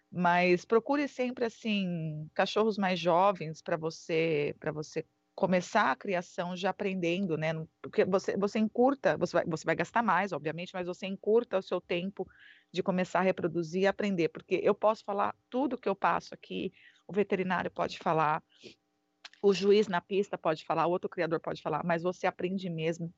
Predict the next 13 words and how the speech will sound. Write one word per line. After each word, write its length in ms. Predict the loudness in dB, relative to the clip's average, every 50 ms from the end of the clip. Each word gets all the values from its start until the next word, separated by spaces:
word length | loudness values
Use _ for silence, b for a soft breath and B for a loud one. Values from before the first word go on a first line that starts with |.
| _
diariamente, 1040 | -16 -10 -8 -4 -2 -2 -2 -2 -2 -4 -4 -4 -4 -4 -6 -8 -10 -12 -16 -16 -16
assim, 300 | -16 -18 -16 -14 -14 -14 b b b b b b b b b b b _
né? 240 | -4 -2 0 0 2
Então, 720 | 0 0 0 2 4 4 6 6 4 4 2 0 -2 -6 -8 _ _ 0
mas 200 | 2 2 4 2
o 60 | 2
principal, 600 | 2 0 -2 -2 -4 -6 -4 -2 0 0 0 0
gente, 260 | -2 -6 -10 -10 -8 -8
estudem, 680 | -8 -8 -10 -12 -8 -6 -6 -4 -4 -4 -6 -6 -6 -6
estudem, 560 | -8 -10 -10 -6 -4 -4 -4 -2 -4 -4 -6
estudem, 560 | -6 -8 _ -6 -2 0 0 2 0 -2 -4 -6
estudem, 480 | -12 -12 -8 -4 -2 -2 -2 -2 -4 -12 _ _ _ _
estudem, 500 | -16 -16 -12 -6 -4 -4 -4 -4 -6 -14